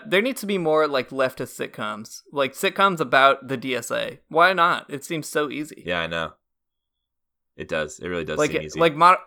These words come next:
Speaker 1: every time I see Modern Family on T V, I just lose my mind because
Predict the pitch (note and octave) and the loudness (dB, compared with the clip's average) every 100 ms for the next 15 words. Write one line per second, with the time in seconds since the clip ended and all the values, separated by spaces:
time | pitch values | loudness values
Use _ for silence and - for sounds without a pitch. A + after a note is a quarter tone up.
0 | - E3+ F#3 G#3 G#3 G#3+ G3+ E3 D3+ D3 | -2 0 2 0 0 -2 -2 2 2 2
1 | C3 C3 D#3+ D#3 D3 A#2+ B2 D#3+ C#3+ C3 | -2 -2 -4 -6 -6 -6 -6 -6 -6 -6
2 | C#3+ C3+ C3 A#2 A2+ A#2+ C3 B2+ B2+ A2+ | -8 -8 -6 -6 -6 -8 -10 -10 -8 -8
3 | A2 G#2+ | -12 -18